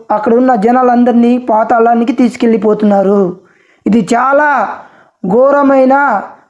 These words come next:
కరోనా కంటే ఘోరమైన రోగము, ఘోరమైన ప్రమాదము. మత్తయి సువార్త పదిహేనో అధ్యాయం ఏడు, ఎనిమిది, తొమ్మిది. "అయ్యో వేషధారులారా,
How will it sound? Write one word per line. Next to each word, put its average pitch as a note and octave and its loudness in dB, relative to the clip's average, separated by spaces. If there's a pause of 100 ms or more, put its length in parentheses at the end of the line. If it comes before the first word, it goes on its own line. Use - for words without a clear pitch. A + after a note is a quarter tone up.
కరోనా D4 2
కంటే C4+ 0 (340)
ఘోరమైన C4+ 2 (500)
రోగము, A#3+ 2
ఘోరమైన C4+ 2
ప్రమాదము. A#3+ 0 (440)
మత్తయి B3 0
సువార్త C#4 -2
పదిహేనో C#4 0
అధ్యాయం C4+ 0 (480)
ఏడు, C4 2
ఎనిమిది, C#4 2
తొమ్మిది. A#3+ -2 (1500)
"అయ్యో D#4+ 2
వేషధారులారా, D4 0